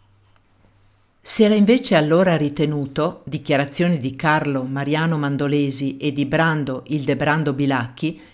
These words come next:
espresse sul Colle Celentone sopra Vallada,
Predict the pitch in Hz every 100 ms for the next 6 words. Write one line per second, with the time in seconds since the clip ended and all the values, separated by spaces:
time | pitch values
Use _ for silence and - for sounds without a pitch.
0 | - 147 - 180 180 170 147 156 135 -
1 | 170 165 - 147 143 143 165 151 - 165
2 | 151 135 135 139 127 120 147